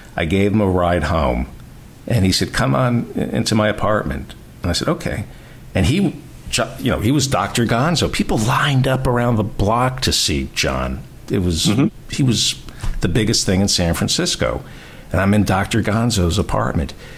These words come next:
Speaker 1: And he took me into his office, and he just walked me through the steps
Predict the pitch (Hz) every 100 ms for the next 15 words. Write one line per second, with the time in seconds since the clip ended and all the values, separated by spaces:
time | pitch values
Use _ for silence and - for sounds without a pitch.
0 | - - 87 - 101 117 101 117 117 104
1 | 73 71 - 101 - - - - - -
2 | - - 92 90 85 - 101 104 - 101
3 | 92 95 110 - 117 101 - - 104 95
4 | 92 87 85 - - 64 - - - -